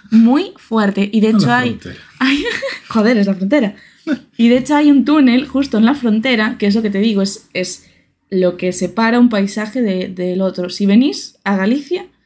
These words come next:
Speaker 1: y venís por la autovía A seis, sabréis en qué túnel hablo.
Speaker 2: ¿Sabes que una vez un colega y yo nos fuimos a Silleda? Está por ahí.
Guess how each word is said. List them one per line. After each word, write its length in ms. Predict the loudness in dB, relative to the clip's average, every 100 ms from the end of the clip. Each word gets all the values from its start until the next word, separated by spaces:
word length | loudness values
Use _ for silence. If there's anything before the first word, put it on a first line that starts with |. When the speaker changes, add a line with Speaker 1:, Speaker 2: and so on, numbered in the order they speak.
| _ _ _ _ _ _ _ _
Speaker 1:
y 120 | 0
venís 240 | 4 2
por 160 | 2 -2
la 400 | 0 0 -2 -6
autovía 420 | -6 -4 -2 -2 -2
A 200 | -6 -6
seis, 540 | -6 -6 -6 -12 _ _ _ _ _ _ _ _
sabréis 340 | -6 -4 -2
en 80 | -2
qué 100 | -4
túnel 480 | -4 -4 -6 -8 -12
hablo. 360 | -12 -12 -12 -16 _ _ _ _ _ _ _ -18 -16 -16 -16 -16
Speaker 2:
¿Sabes 260 | -4 -2 0
que 60 |
una 120 | 0 2
vez 300 | 0 -2 -10 _ _ _ _ _ _ _ _
un 80 | -8
colega 280 | -2 0 0
y 40 |
yo 100 | 0
nos 100 | -2
fuimos 220 | -2 -4 -4
a 40 |
Silleda? 440 | -4 -2 0 -2 -6 -16 _ _ _ _ _ _ _ _ _ _ _ _ _
Está 320 | -20 _ -12
por 120 | -10
ahí. 140 | -12